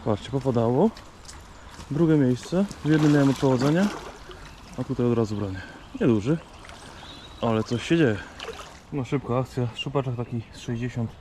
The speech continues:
powiedziałbym, z groszem. Branie, petarda. No i tu macie muszkę, na którym dziurno. Mega faluje. Jak widzicie, przód jest mega puszysty. Także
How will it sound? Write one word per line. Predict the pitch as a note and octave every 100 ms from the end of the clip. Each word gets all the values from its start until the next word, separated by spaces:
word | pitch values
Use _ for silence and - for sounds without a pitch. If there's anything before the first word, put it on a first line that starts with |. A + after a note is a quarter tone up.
| - - - - -
powiedziałbym, | A#2 A2+ A2+
z | A2
groszem. | C3 C3+ C#3+ C3 - - - - - - - - - - - - - -
Branie, | B2+ C#3+ D3+ A#2 G#2+ -
petarda. | B2 C3 B2+ B2 A2 - - - - - - - - - - -
No | D3+ C#3+
i |
tu | A#2+
macie | A2+ A2
muszkę, | A2 A2+ A2
na |
którym | G#2+ A2+ A2
dziurno. | A#2 A#2+ A2 - - - - - - - - - - - - - - - - - - - -
Mega | A#2+ B2 B2+ A2+
faluje. | A2 A2+ A2 A2 G#2 - - - - - -
Jak | A2+
widzicie, | A#2+ - A2+ -
przód | - B2
jest | A#2 -
mega | C3+ B2
puszysty. | - C3 - B2+ B2 - - - - - - F#2+ G#2
Także | G#2+ A#2+